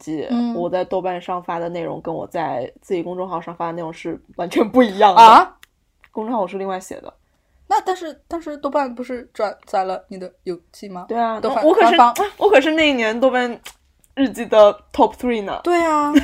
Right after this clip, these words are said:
Speaker 1: <laughs>
Speaker 2: 哦，对啊。所以还是会被人看到啊。你知道吗？当时我看到豆瓣转载，我很紧张，发一件，<gasps> 豆瓣把你游记转载了，怎么办？怎么办？有人看到豆瓣，就是：哦，没问题啊，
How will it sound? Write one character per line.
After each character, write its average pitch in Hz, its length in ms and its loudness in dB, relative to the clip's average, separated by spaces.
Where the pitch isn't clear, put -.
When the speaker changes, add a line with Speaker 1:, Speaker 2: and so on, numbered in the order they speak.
Speaker 1:
<laughs> 370 280 4
Speaker 2:
哦， 285 140 6
对 359 140 0
啊。 330 180 4
所 - 140 -6
以 302 40 2
还 247 140 -6
是 311 80 -4
会 320 100 -4
被 285 120 -2
人 233 200 -6
看 269 160 -6
到 233 140 2
啊。 202 200 -4
你 240 100 0
知 262 60 6
道 302 60 8
吗？ 285 60 8
当 285 140 2
时 302 80 -2
我 233 120 4
看 294 160 2
到 277 80 6
豆 277 200 0
瓣 269 120 6
转 226 140 2
载， 226 80 4
我 208 80 6
很 226 220 -2
紧 240 160 -4
张， 202 120 -2
发 - 120 4
一 - 40 4
件， - 120 -2
<gasps> 640 180 -6
豆 320 80 -2
瓣 330 140 4
把 302 100 2
你 294 140 6
游 285 80 6
记 262 120 -2
转 311 200 2
载 285 80 8
了， 277 60 10
怎 247 100 4
么 254 40 -2
办？ 311 120 6
怎 285 80 2
么 262 40 4
办？ 294 100 6
有 277 80 6
人 277 80 4
看 277 120 -2
到 302 80 0
豆 285 120 2
瓣， 277 120 -4
就 254 80 -10
是： 277 80 -6
哦， 269 120 -4
没 254 160 -8
问 262 160 -4
题 196 120 -8
啊， 185 200 -6